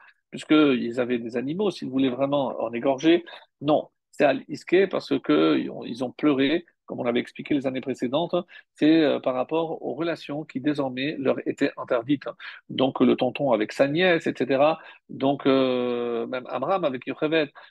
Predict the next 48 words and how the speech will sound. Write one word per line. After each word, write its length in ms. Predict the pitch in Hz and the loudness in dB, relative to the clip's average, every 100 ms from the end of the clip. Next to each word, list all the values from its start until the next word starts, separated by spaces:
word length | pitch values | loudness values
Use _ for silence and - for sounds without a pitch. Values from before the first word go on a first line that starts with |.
| - | -14
Alors 260 | - - - | -8 -8 -8
pour 160 | 127 - | -12 -10
ceux 140 | - | -6
qui 160 | 135 131 | -4 -2
disent 160 | 143 135 | -2 -2
qu'il 160 | 131 | -6
était 140 | 120 127 | -4 -4
encore 280 | 120 139 | -2 -2
en 120 | 151 151 | -2 -2
vie, 280 | 180 170 | -4 -4
ceux 140 | - 160 | -6 -10
qui 100 | 123 | -10
disent 140 | 123 | -10
qu'il 160 | - 120 | -10 -10
était 180 | 113 123 | -8 -4
mort 220 | 127 120 | -4 -6
juste 180 | 117 120 | -8 -8
après 220 | - 123 | -6 -6
la 80 | 117 | -6
sortie 260 | 117 131 | -6 -4
d'Égypte, 360 | 135 147 175 - - - - | -2 -2 -2 -6 -20 -14 0
peu 100 | 220 | 2
importe. 360 | 214 202 156 _ _ | 4 2 2 _ _
Quoi 140 | - 185 | -2 -2
qu'il 180 | 196 | -2
en 100 | 190 | -6
soit, 440 | 170 202 208 196 - | -6 -6 -4 -6 -6
euh, 180 | 143 135 - | -6 -6 -4
il 100 | 131 | 0
y 40 | |
avait 280 | 131 135 170 | 2 4 2
des 200 | 135 139 | 2 -2
relations, 600 | 127 131 120 - 139 113 _ _ - | 0 -4 -4 -4 -4 -4 _ _ -8
euh, 340 | - 110 101 98 | -4 -2 -2 -6
qui 320 | - 151 160 135 | -8 -2 0 2
désormais 480 | 135 127 135 135 | 0 0 -2 -2
étaient 500 | 131 123 - 131 113 - | -4 -6 -2 0 0 -2
interdites, 560 | 123 120 110 151 196 196 - - - | -4 -4 -4 -4 0 0 0 -18 -6
et 220 | - 135 - | 2 2 2
ceux 240 | - 170 | 4 4
qui, 420 | 170 - 180 156 | 4 0 2 4
euh, 760 | 123 - - 135 139 139 135 - | 4 0 -4 -4 -4 -4 -4 -2
avaient 260 | 123 120 143 | 2 2 2
contracté 540 | 139 131 131 - 151 | -2 -4 -4 0 -2
ce 160 | 127 - | 0 -6
type 320 | 120 147 - | -8 -10 -10
de 120 | 123 123 | -8 -6
mariage 500 | 123 123 135 165 | -4 2 2 2